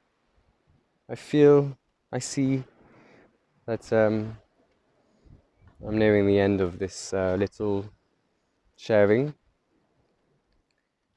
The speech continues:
I really hope that you received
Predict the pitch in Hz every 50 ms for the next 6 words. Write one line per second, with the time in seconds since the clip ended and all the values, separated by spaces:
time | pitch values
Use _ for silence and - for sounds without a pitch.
0 | _ _ _ _ - 113 113 107 107 104 107 107 101 - - - 104 104 98 -
1 | - _ _ _ _ _ _ _ _ - _ _ _ _ _ _ _ _ _ -
2 | 98 110 113 107 104 - - - 110 101 -